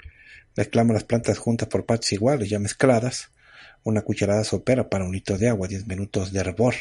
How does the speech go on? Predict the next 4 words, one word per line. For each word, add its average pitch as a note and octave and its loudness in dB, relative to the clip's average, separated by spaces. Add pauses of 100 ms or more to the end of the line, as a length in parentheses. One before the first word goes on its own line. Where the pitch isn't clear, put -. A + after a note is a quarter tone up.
(2250)
Bueno, D3 0
vamos G2 -2
a - -4
tomarla G2 -2